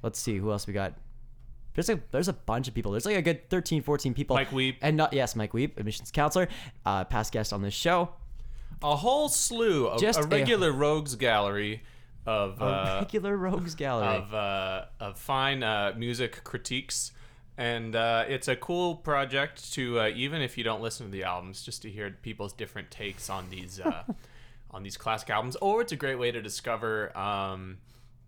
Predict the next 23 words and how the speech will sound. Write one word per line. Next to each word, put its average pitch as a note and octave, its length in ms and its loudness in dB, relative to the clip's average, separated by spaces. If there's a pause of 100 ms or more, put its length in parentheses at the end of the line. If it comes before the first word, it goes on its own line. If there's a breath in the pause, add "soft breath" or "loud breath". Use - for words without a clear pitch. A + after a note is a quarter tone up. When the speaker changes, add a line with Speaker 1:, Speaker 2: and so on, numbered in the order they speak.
Speaker 2:
some - 240 -8
new A2 160 -8
music B2 440 -10
if - 160 -18
you're F#2+ 100 -10
looking F#2+ 260 -12
for F#2 140 -16
that F#2 240 -10
in - 60 -6
Speaker 1:
Absolutely. F2+ 360 -4
Speaker 2:
your F#2 100 -4
life. F2 80 -6
So, G2+ 280 -6
uh, F#2 160 -4
I'd A2+ 160 -6
recommend G3+ 380 -10
you F#3 60 -12
check - 260 -12
that - 160 -14
out. - 140 -14 (380)
Speaker 1:
There G2 120 0
you G#2+ 60 2
go. B2+ 240 4